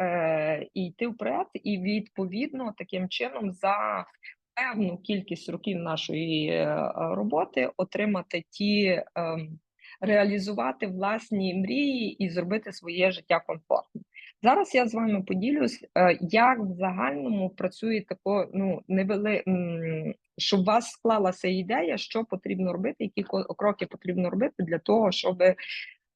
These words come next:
отримати перші свої комісійні винагороди. Тож, в нас є така вимірювальна одиниця, яка і ця одна, е, одиниця дорівнює п'ятсот гривень.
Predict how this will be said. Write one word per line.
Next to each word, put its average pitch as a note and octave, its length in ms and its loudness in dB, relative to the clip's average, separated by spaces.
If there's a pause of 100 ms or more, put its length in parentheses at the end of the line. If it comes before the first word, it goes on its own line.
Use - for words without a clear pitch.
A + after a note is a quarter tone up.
(840)
отримати G3 680 0
перші G3+ 480 0
свої F#3 480 0
комісійні F#3+ 960 0
винагороди. D#3 800 2 (640)
Тож, F#3+ 280 4 (220)
в F#3 60 -2
нас A#3+ 400 0
є A#3 180 2
така G#3+ 720 2
вимірювальна F3+ 1400 0
одиниця, F3 800 -2
яка A3+ 640 2
і F#3+ 300 0
ця A3+ 240 0
одна, G3+ 640 -2
е, D#3+ 1120 -2
одиниця F#3+ 600 -4
дорівнює F#3+ 720 -2
п'ятсот F3+ 440 0
гривень. D#3+ 440 -2